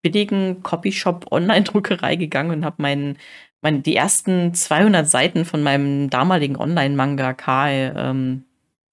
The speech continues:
selber da verkauft. Und dann kam halt ein kleiner Verlag auf mich zu und dann habe ich dann bei denen das dann rausgebracht und dann, äh, mich währenddessen halt bei Carlsen beworben und, äh, hab dann bei denen was ausprobieren dürfen und dann ging das halt immer weiter so ein bisschen, dass halt, es wurde halt immer mehr und mehr,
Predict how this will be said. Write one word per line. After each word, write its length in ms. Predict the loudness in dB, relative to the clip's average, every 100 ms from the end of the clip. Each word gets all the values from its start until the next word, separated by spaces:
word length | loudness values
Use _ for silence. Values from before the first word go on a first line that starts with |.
| -6
selber 360 | 0 0 2
da 180 | 2 0
verkauft. 600 | 0 -4 -2 -2 -2 -12 -20 _ -20 _ _ 0
Und 80 | 2
dann 120 | 4
kam 180 | 4 4
halt 140 | 2
ein 60 | 0
kleiner 220 | 0 0
Verlag 300 | 2 2 2
auf 160 | 2 2
mich 220 | 0 0
zu 360 | 0 2 4
und 120 | 2 2
dann 100 | 0
habe 120 | -2
ich 60 | -2
dann 180 | -2
bei 80 | -2
denen 240 | 2 2 2
das 160 | 2
dann 120 | -2
rausgebracht 840 | 0 2 2 -2 -2 0 0 -4 -20 -20 -20 -20 -6
und 160 | 0
dann, 400 | 2 2 2 2
äh, 240 | 2 2 2
mich 200 | 0 0
währenddessen 640 | 2 2 0 -2 0 0
halt 100 | 0 -2
bei 100 | -2
Carlsen 460 | 0 0 0 -2
beworben 600 | -4 -4 -2 0 0 0
und, 460 | 0 0 0 -2 -4
äh, 200 | -2 -2
hab 140 | -4
dann 120 | -6 -6
bei 60 |
denen 280 | -4 0 0
was 140 | 0 0
ausprobieren 580 | -2 -2 -4 -2 0
dürfen 420 | -2 -4 -4 -2 -2
und 120 | -2
dann 180 | -4 -6 -12 -6
ging 120 | 0
das 140 | 2 2
halt 120 | 0
immer 220 | 2 2
weiter 240 | 2 0 -2
so 100 | -2
ein 80 |
bisschen, 280 | -4 -4 -2
dass 120 | -2 0
halt, 180 | -2 -4
es 160 | -2
wurde 140 | 0 2
halt 120 | 2
immer 160 | 0
mehr 320 | 0 0 0 0
und 220 | -4 -2
mehr, 360 | 0 2 2